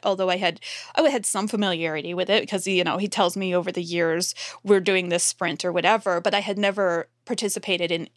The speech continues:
implementing that, right? So I had to learn from him the,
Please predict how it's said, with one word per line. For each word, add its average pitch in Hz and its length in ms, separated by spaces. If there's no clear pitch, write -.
implementing 226 840
that, - 420
right? 180 280
So 208 140
I 202 40
had 208 140
to 226 100
learn 214 360
from 185 200
him 202 640
the, 202 320